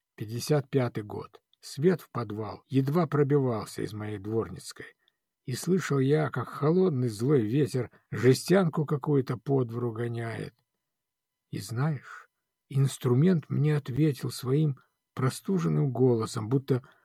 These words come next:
перед смертью поблагодарил за сочувствие. «А где это пианино сейчас?» спросил Марик. «Хороший вопрос». Миха сделал глоток чая. «Я его решил разобрать на мелкие части,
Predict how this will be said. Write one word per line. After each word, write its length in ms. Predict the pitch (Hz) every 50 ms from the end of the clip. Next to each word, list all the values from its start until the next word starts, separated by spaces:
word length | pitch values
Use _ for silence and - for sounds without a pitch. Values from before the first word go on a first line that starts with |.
| _ _ _
перед 280 | - 135 131 143 127
смертью 640 | - - 127 135 160 185 160 - - 135 117 107 - _ _ _ _ _
поблагодарил 760 | - 131 120 123 131 120 123 120 110 120 120 135 151 156 139
за 180 | 123 127 123
сочувствие. 800 | 104 127 123 - - - - 98 - - - - - - - - _ _ _ _ _ _ _ _ _ _ _
«А 160 | - - - 120
где 300 | 117 120 - 220 233 226
это 160 | 220 - 226
пианино 500 | - - 240 240 233 233 240 226 226 202
сейчас?» 720 | - - 240 214 - - 269 208 - - - - - - _
спросил 520 | - - - - - 120 - - 117 107
Марик. 420 | 110 110 104 95 - - - - - _ _ _ _ _ _ _ _ _ _ _ _ _
«Хороший 560 | _ - - 160 175 190 208 220 196 170 214 208
вопрос». 680 | 208 214 196 - 185 170 160 156 151 135 - - - - - _ _ _ _ _ _ _ _ _ _ _ _ _
Миха 340 | - 117 135 170 - - 170
сделал 480 | 131 98 98 107 120 117 123 131 131 110
глоток 420 | 104 107 110 107 - 120 117 95
чая. 440 | - - - 107 - - - - - _ _ _ _ _ _ _ _ _ _ _ _ _ _ _ _ _ _ _ _ _
«Я 220 | - 127 151 208 240
его 160 | 233 240 233
решил 360 | 226 220 170 - - 202 180
разобрать 600 | 156 151 123 123 135 127 131 160 196 - - -
на 60 | 123
мелкие 420 | 123 123 123 110 98 - - 107 101
части, 560 | - - 175 175 139 - - - 123 92